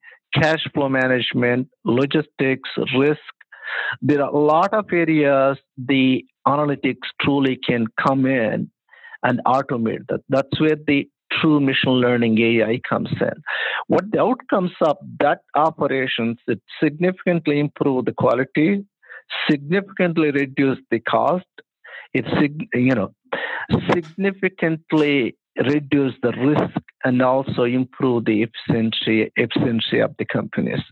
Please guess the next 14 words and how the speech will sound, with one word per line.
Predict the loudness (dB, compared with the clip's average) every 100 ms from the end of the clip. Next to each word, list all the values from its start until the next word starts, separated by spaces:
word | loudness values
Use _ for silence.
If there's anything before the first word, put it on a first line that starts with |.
| -2 0 0 -2 0
The | 0
last | 0 0 -2 -4
one, | -2 -2 0
which, | -2 -2 -8 -4
which | -2 -2
I | -2 0
touched | -2 -2 -2
on, | 2 2 0 -2 -2
uh, | 0 2 0 0
which | -2 -2 0
is | 0 0
the | -2
growth | 0 0 -2 -4 -2
side. | -2 -4